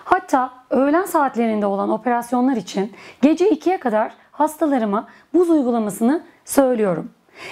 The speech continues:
İkinci dikkat etmemiz gereken şey biraz daha yüksekte yatmamız. Yani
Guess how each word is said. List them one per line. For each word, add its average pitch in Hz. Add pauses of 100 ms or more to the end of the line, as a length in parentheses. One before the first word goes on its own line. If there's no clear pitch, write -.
İkinci 381
dikkat 392
etmemiz 269
gereken 208
şey 233 (280)
biraz 359
daha 269
yüksekte 269
yatmamız. 180 (320)
Yani 339